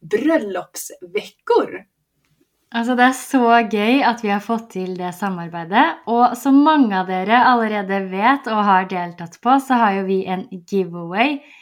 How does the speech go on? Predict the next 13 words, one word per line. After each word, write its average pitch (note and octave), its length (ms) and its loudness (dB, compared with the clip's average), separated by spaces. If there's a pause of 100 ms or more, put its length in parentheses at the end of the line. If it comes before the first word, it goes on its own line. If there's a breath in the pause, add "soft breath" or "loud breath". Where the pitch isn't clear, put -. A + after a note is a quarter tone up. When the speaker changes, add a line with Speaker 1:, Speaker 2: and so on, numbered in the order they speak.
(380 loud breath)
Speaker 2:
på G3+ 100 -4 (120)
vår F#3 140 0
Instagram E3+ 580 -8
nu, C#4 260 2
där A3 60 0
man G#3 180 -2
kan G3+ 220 -2
vinna F3+ 480 -4 (140)
tio G3+ 280 -4
tusen F#3 380 -8
kronor F3 360 -8
i F#3 140 -8
gavekort. F#3 720 -2